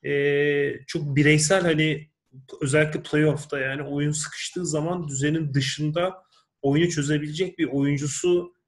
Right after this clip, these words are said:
ee, yok. Nitekim hani bunu Cleveland serisinde de çok net yaşamışlardı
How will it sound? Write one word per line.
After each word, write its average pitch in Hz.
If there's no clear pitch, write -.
ee, 139
yok. 175
Nitekim 156
hani 156
bunu 156
Cleveland 160
serisinde 156
de 165
çok 139
net 131
yaşamışlardı 123